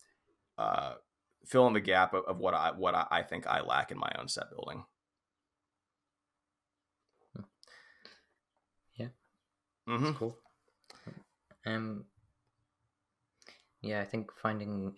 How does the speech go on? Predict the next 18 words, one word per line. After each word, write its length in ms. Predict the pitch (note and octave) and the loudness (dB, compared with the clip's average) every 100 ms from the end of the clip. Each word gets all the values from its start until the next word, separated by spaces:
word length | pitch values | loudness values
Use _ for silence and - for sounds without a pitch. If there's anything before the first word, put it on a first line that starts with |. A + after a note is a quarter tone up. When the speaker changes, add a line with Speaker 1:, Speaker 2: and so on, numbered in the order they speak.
| - | -8
Speaker 2:
uh, 280 | F#2+ F#2 F#2 - _ _ - - - _ - | -8 -6 -8 -14 _ _ -20 -20 -20 _ -8
like, 260 | G#2 - - - - - - | -8 -6 -10 -12 -18 -20 -8
other 160 | G#2+ G#2 | -6 -6
people 360 | G2+ G2+ G#2 G2 - | -6 -6 -4 -6 -4
to, 360 | G2 F#2+ F#2+ - | -4 -4 -6 -8
that, 220 | - F#2+ - - - | -4 -4 -4 -12 -6
uh, 220 | G2+ F#2+ - - - | -4 -4 -6 -10 -14
would 120 | G2+ | -8
be 100 | G2+ | -4
willing 260 | G2 G2 | -2 -2
to 120 | F#2+ G2 | -4 -4
help 320 | G2 G2 - - _ _ | -2 -6 -10 -20 _ _
where 220 | G2 F#2+ | -2 0
Speaker 1:
Mm-hmm. 220 | F#2 G2 - | 0 -4 -8
Speaker 2:
they're, 360 | - G2 F#2+ F#2+ - | -4 -2 -4 -8 -14
they 140 | G#2+ G2+ | -6 -2
would 80 | |
have, 160 | G2+ F#2+ | -2 -4